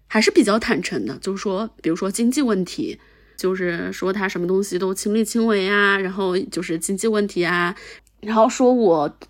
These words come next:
高估了什么这个舒，舒老师的现状，就觉得他现在的状态是没有这么好，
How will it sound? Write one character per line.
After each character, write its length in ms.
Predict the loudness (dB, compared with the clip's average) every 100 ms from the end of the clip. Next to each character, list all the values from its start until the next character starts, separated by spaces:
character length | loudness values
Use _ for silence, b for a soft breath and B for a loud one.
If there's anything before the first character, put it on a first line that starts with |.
| 0
高 180 | 4 6
估 220 | 4 2
了 200 | 6 4
什 120 | 4
么 220 | -2 -2 -2
这 140 | -2
个 120 | -2
舒， 320 | -2 -2 -2
舒 220 | -2 2 4
老 160 | 4
师 180 | 0 -2
的 140 | 0
现 260 | 0 2 2
状， 300 | 4 4 2
就 100 | 0
觉 200 | 0 0
得 100 | 0
他 260 | 0 -2 -2
现 280 | -8 0 2
在 140 | 2
的 140 | 2 0
状 240 | 0 0
态 180 | 0 -4
是 140 | -2
没 100 | -2
有 140 | -2 -2
这 100 | -4
么 80 | -6
好， 300 | -6 -10